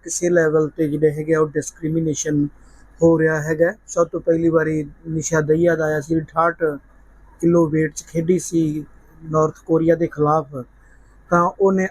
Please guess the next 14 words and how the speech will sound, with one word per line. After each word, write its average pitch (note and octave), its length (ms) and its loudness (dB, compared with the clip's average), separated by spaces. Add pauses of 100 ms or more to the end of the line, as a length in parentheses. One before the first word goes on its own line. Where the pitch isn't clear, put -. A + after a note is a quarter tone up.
(100)
ਅੱਠ E3 200 -6
ਜ਼ੀਰੋ E3 280 2
ਨਾਲ D3+ 240 -2
ਜਿਹੜੀ D#3 300 0
ਆਪਦੀ, D3+ 800 -2 (420)
ਮਤਲਬ, D3+ 460 0 (840)
ਬਣਾਈ D3+ 260 2
ਹੋਈ E3 120 4
ਸੀ F3 160 -2
ਲੀਡ, E3+ 380 2 (500)
ਪਰੰਤੂ F3 360 0 (360)
ਉਹਦਾ E3+ 320 2
ਜਿਹੜਾ D#3+ 180 0
ਮੋਢਾ E3 720 -2